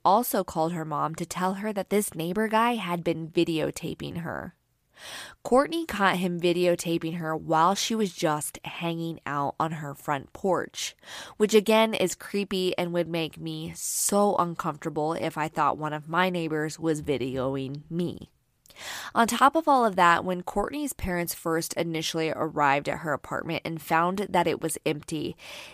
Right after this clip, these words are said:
they had asked this guy if he had seen their daughter, and according to them, he started acting kind of funny at this point. He had stated he knew nothing about Courtney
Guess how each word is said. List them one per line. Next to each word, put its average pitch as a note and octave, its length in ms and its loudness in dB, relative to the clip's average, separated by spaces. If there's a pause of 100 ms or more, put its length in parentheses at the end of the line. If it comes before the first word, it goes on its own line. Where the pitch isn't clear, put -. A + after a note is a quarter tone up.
(120)
they A#3 140 8
had B3 240 2
asked A3 360 -2
this D#4+ 160 -2
guy F#3 380 0
if F3 220 -4
he E3+ 200 -2
had D#3+ 200 -6
seen C3+ 560 -8
their E3 240 -2
daughter, D#3+ 640 0 (180)
and G3 160 4
according C#4+ 540 0
to G#3+ 160 -2
them, F#3 340 0
he F3+ 160 -10
started G#3+ 480 -4
acting E3 420 -4
kind E3 320 -6
of D#3 140 -2
funny D#3+ 540 -4
at - 160 -8
this C3+ 180 -6
point. - 540 -12 (560)
He G3+ 240 -2
had F#3+ 200 -2
stated F3 440 0
he E3 260 -8
knew D#3+ 400 -2
nothing D#3+ 640 2
about D#3+ 380 0
Courtney D3+ 560 -4